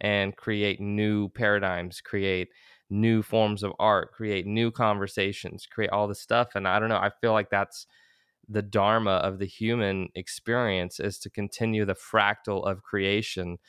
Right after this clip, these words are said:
And funny enough, this gets pretty meta, but, you know, if there is a God, quote unquote, and that God could just be computer programmers at a high level,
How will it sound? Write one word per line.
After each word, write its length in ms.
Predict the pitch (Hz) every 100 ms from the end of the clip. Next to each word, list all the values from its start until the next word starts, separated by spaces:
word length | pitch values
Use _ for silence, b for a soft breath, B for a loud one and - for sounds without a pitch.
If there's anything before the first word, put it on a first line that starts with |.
| B B B
And 340 | 104 101 98 - - - -
funny 220 | 131 135 123
enough, 240 | 135 135
this 180 | 113 120
gets 180 | 113 -
pretty 200 | 117 98
meta, 460 | 107 156 95 92
but, 180 | 92 78
you 80 | 104
know, 180 | 98 95
if 120 | -
there 160 | 107 107
is 140 | 110
a 80 | 98
God, 480 | 92 104 113 101 98
quote 220 | 101 92
unquote, 380 | 90 - 92 85
and 120 | 104
that 180 | 104 101
God 280 | 101 95 92
could 180 | - 98
just 180 | 98 -
be 100 | 95
computer 400 | - 92 104 95
programmers 640 | - 95 90 92 92 92 95
at 100 | 92
a 60 |
high 220 | 92 95
level, 440 | 90 104 101 90